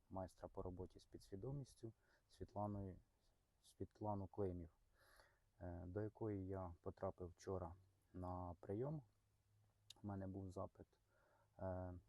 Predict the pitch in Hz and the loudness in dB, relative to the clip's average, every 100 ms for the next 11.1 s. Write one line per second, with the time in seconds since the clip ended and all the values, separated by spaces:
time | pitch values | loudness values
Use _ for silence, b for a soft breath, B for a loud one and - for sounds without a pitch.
0 | - 98 95 110 131 127 123 101 98 101 | -6 0 2 4 2 2 2 4 4 4
1 | 113 110 104 98 95 95 87 101 113 110 | 2 0 0 0 0 -2 -2 0 0 0
2 | 101 95 90 95 110 107 - 90 92 90 | -2 -6 -2 -2 -2 -4 -8 -10 -10 -16
3 | - - 95 98 139 156 - 135 - b | -10 -6 -2 0 0 -2 -8 -14 -16 b
4 | b - - 104 101 92 90 90 90 95 | b -20 -10 -4 -2 -4 -4 -4 -4 -6
5 | 90 _ 92 113 135 - - 110 107 - | -14 _ 0 0 0 -8 -8 -6 -6 -10
6 | _ _ - 95 98 104 104 104 B B | _ _ -6 -4 -2 -2 -4 -8 B B
7 | B B B _ 95 - 95 92 92 B | B B B _ -6 -4 -2 -2 -4 B
8 | B B B B B B B _ - 98 | B B B B B B B _ -2 0
9 | 95 90 - 120 123 104 107 92 B B | 2 0 0 2 2 0 -2 -4 B B
10 | B 104 98 - 95 95 98 98 95 - | B -2 -2 -2 -2 0 0 0 -4 -6